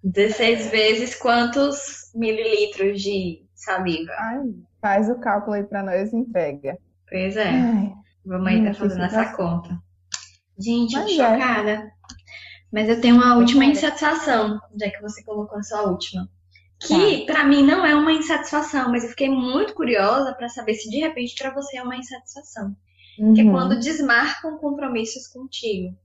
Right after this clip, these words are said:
Speaker 1: Como é que fica
Speaker 2: Ai,
Speaker 1: isso pra você?
Speaker 2: absolutamente. Assim,
Speaker 1: Você fica
Speaker 2: calma.
Speaker 1: satisfeita ou insatisfeita com isso? Porque do lado de cá,
Speaker 2: Então.
Speaker 1: eu amo, adoro quando as pessoas desmarcam um compromisso comigo. Gente, é uma coisa assim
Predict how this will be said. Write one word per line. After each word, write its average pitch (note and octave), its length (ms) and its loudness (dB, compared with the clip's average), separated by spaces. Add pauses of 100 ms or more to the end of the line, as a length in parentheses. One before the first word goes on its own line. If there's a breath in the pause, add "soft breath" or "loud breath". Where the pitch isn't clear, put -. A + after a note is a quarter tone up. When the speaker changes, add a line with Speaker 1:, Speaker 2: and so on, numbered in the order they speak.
(480)
Speaker 1:
Como G3+ 100 -8
é G3 60 -4
que G3 60 -8
fica G3 140 4
Speaker 2:
Ai, A#3+ 200 4
Speaker 1:
isso D#4 140 2
pra A3+ 120 6
você? G#3+ 80 0
Speaker 2:
absolutamente. A3+ 580 0
Assim, C4 420 0
Speaker 1:
Você G#3 120 -2
fica A3+ 200 -6
Speaker 2:
calma. F#3 140 0
Speaker 1:
satisfeita G#3+ 760 -2 (160)
ou C#4 120 0
insatisfeita B3 960 -6
com A#3+ 80 -10
isso? F3+ 360 -6
Porque - 180 -10
do F#3+ 80 -4
lado G#3+ 180 2
de A3+ 140 -2
cá, F#3+ 460 0
Speaker 2:
Então. G#3 120 2
Speaker 1:
eu C4+ 160 0 (140)
amo, G#3 560 -4
adoro G#3+ 460 0
quando C4 140 -8
as B3+ 80 -12
pessoas A3+ 320 -4
desmarcam A#3+ 340 -6
um - 40 -8
compromisso A#3+ 380 -6
comigo. A3+ 400 -4 (800 loud breath)
Gente, E4 460 0 (600)
é A#3+ 80 -2
uma D4+ 220 -2
coisa C#4 320 2
assim C4 500 2